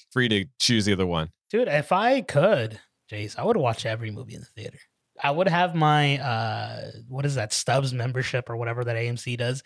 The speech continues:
Speaker 2: and I would watch three movies a week. What is given to us, I would do.
Speaker 1: Dang.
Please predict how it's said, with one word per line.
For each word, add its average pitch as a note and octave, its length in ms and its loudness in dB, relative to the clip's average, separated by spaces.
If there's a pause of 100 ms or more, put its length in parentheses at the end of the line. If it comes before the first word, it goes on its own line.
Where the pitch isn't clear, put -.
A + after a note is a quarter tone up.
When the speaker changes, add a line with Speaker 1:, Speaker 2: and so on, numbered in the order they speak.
(340)
Speaker 2:
and C3 80 2
I C#3 80 4
would E3 140 2
watch C3+ 500 2
three C3+ 240 0
movies B2 320 0
a G#2 60 -6
week. A2 320 -6 (600)
What D3 180 4
is C#3+ 140 2
given D#3 300 2
to F3+ 140 0
us, D#3+ 180 2
I C#3+ 100 2
would A#2+ 200 -4
do. A2 100 -10
Speaker 1:
Dang. E2+ 260 -4